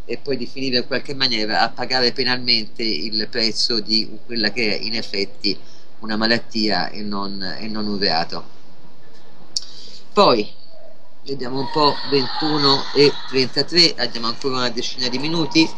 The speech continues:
Ci sono delle notizie abbastanza buone anche da una parte del Canada, la British Columbia, che, eh, ora ve la leggo, sono tutte notizie che sono uscite oggi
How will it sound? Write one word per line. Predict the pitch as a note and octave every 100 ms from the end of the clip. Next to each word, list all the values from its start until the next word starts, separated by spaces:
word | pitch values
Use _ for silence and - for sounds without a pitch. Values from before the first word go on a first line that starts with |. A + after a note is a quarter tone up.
| - - - -
Ci | D3
sono | D3+ D3+ C3+
delle | A#2+ C#3+ C3
notizie | B2 B2 D3 C3+ - B2+ A#2
abbastanza | F#2+ A#2 A#2+ - A#2+ -
buone | B2+ C#3 B2+ A#2
anche | A#2 A#2+ -
da | G#2 G#2+ G#2 G2 F2
una | F#2+ G#2+
parte | - D3 -
del | G#2 G#2+
Canada, | - C#3+ A#2+ G2+ G2 -
la | A2+ F#2+ F#2+
British | F#2+ C#3 C3+ A#2 - - G2+
Columbia, | - B2+ A2+ A2+ E3 G3+ - - - - - - - -
che, | B2+ G#2+ -
eh, | A2+ A2+ F#2+ D2+ B1+ - - - - - - -
ora | A#2
ve | G2 G#2+
la |
leggo, | A#2 C#3 - -
sono | - -
tutte | B2+ -
notizie | B2+ C#3 -
che | B2+ A#2
sono | - A2+
uscite | G#2+ -
oggi | C3 C3 G#2+ -